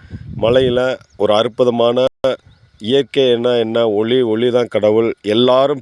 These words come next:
பின்பற்றக்கூடிய வானத்-, எல்லார், எல்லா மதத்தினரும், அ, பின்பற்றக்கூடியது என்னென்னா, மேலே கை தூக்குவாங்க. எதுக்காகனா ஒளி. அந்த ஒளியை வந்து அவர் இயற்கையாகவே, ஆ, அதாவது பார்க்க பார்க்க பாசம் வரும் அப்படின்னு சொல்லுவாங்க.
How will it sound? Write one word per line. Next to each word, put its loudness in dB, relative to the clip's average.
பின்பற்றக்கூடிய 0
வானத்-, -2
எல்லார், 2
எல்லா 2
மதத்தினரும், -2
அ, 4
பின்பற்றக்கூடியது 0
என்னென்னா, -2
மேலே 0
கை 0
தூக்குவாங்க. -2
எதுக்காகனா 0
ஒளி. -4
அந்த 0
ஒளியை 2
வந்து 2
அவர் 0
இயற்கையாகவே, 0
ஆ, 0
அதாவது 0
பார்க்க 0
பார்க்க 0
பாசம் 0
வரும் 0
அப்படின்னு -6
சொல்லுவாங்க. -4